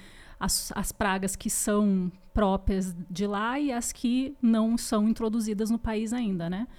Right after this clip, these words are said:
E nós também, inclusive, o Brasil tem, é, lista de pragas que a gente não tem presentes aqui, que a gente não quer que entre porque podem prejudicar a nossa agricultura.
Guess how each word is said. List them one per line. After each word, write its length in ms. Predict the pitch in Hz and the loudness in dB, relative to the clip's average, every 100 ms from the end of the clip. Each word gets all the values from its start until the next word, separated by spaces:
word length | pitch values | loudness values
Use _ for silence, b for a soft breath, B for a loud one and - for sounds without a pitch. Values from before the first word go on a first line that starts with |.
| B B B B | B B B B
E 300 | 190 202 196 | -2 0 2
nós 400 | 196 190 202 - | 2 2 2 0
também, 320 | - 269 240 | 0 2 2
inclusive, 640 | 202 190 220 202 190 160 | 0 -2 -2 -2 -2 -4
o 20 | 170 | -4
Brasil 460 | 175 180 170 190 | -4 -4 -4 -4
tem, 580 | - - 196 220 208 185 | -4 -4 0 2 2 0
é, 360 | 185 180 175 175 | -2 -4 -2 -2
lista 280 | 190 - 196 | -4 -4 -6
de 80 | |
pragas 440 | 180 - 190 208 - | -6 -6 -4 -6 -4
que 80 | 247 | -2
a 40 | |
gente 220 | 226 - | -2 0
não 140 | 240 269 | -2 0
tem 200 | 240 254 | 0 0
presentes 560 | 233 208 185 196 196 | 0 0 0 -2 -2
aqui, 320 | 185 - 226 | -6 -6 -6
que 120 | 240 254 | -4 0
a 20 | |
gente 240 | 247 - | 0 2
não 100 | 269 | 0
quer 160 | 277 - | 0 -4
que 200 | - 233 | -4 -2
entre 400 | 208 240 - 247 | 0 0 -2 -4
porque 260 | 262 254 | -4 -6
podem 320 | 269 240 220 233 | -4 -4 -2 -2
prejudicar 600 | 240 226 214 247 - 208 | -2 -2 -4 -6 -4 -4
a 40 | |
nossa 220 | 214 - | -2 -4
agricultura. 680 | 220 220 - 285 - 165 | -4 -6 -6 -6 -4 -6